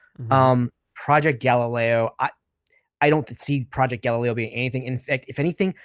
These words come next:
Speaker 2: they're not gonna get rid of Jurassic World Evolution. So it would be my hypothesis that this would be Jurassic World Evolution two, um, because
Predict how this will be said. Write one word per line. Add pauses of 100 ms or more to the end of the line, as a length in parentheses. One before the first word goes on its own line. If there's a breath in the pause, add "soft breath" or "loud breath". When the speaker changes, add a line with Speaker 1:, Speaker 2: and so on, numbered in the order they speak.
(160 loud breath)
Speaker 2:
they're
not
gonna
get
rid
of
Jurassic
World
Evolution.
So (420)
it
would
be
my
hypothesis
that
this
would
be
Jurassic
World
Evolution
two, (500)
um, (220)
because